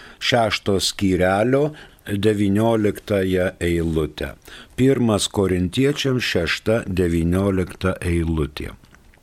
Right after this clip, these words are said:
Dabar net ir katekizmas pasisako už mintį, kad kiekvienas, mm, pakrikštytasis turėtų teisę gauti patarnavimus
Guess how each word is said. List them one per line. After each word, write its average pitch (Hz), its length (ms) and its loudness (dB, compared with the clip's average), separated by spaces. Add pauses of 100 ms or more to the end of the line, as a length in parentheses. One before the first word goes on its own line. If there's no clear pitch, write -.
(340)
Dabar 113 600 2 (540)
net 127 320 4
ir 123 100 2
katekizmas 120 840 0
pasisako 110 960 0
už 101 240 0
mintį, 113 840 2 (380)
kad 104 360 -2 (240)
kiekvienas, 127 1160 0
mm, 110 840 2
pakrikštytasis 113 960 0
turėtų 113 560 0
teisę 117 520 2
gauti 113 840 0 (300)
patarnavimus 92 1500 -2